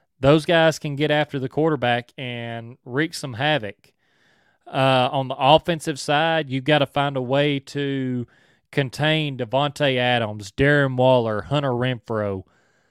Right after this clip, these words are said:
Like, it's gonna be another tall task for the Titans. I mean, this is another tough game, I feel like.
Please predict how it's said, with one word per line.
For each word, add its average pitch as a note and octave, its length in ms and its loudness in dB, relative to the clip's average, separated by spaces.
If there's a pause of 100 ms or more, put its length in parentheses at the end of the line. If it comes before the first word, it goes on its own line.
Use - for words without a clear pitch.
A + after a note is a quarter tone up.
(300)
Like, A#2 280 -2 (360)
it's C#3+ 200 -4
gonna G#3+ 180 2
be G#3 160 2
another E3 440 2
tall D#3 360 2
task E3+ 420 0
for C#3 100 -4
the B2 100 -4
Titans. G2+ 640 -6
I B2 80 -12
mean, A2 200 -10
this C#3 220 -4
is E3+ 140 -8
another D#3+ 640 -2 (800)
tough F3 380 4
game, E3 400 0
I C3+ 120 -2
feel C#3 260 0
like. B2 360 -2